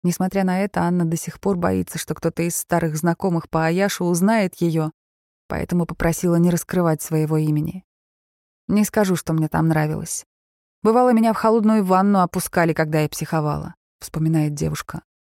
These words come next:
«Заставляли мыть ванну няням, воровали постельное бельё, подарки новогодние отбирали. Дети недоедали. Няни приходили, могли по голове ударить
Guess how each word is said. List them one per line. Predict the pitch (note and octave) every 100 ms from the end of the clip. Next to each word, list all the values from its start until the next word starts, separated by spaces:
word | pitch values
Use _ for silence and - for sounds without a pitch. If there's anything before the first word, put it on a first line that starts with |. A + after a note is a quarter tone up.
| _ _ _ _ -
«Заставляли | G3 G#3 A3 C4+ A#3+
мыть | G#3+ G#3
ванну | G3 A3 G#3
няням, | F#3 E3+ F3 E3 E3+ _ _ _ -
воровали | F3 F#3+ G3 G#3
постельное | G3+ F#3+ - G#3+ G#3+
бельё, | G#3+ G3+ F3 D#3+ E3
подарки | - A#3 G#3 G#3+ A3
новогодние | G3+ G3 F#3+ F3 E3+ E3+
отбирали. | E3 F3 E3+ E3 F#3 _ _ _ _ _
Дети | G3 A#3 A3
недоедали. | G#3 F#3 F3+ E3+ F#3 F#3+ F#3 - _ _ _ _ _ _ _ _
Няни | G#3+ A3+ A3
приходили, | G3 G#3+ A3 A#3+ A#3
могли | G3 G3 A3+
по | A3+
голове | A3 A3+ G3 G3+ G#3
ударить | F#3+ F3+ F3 -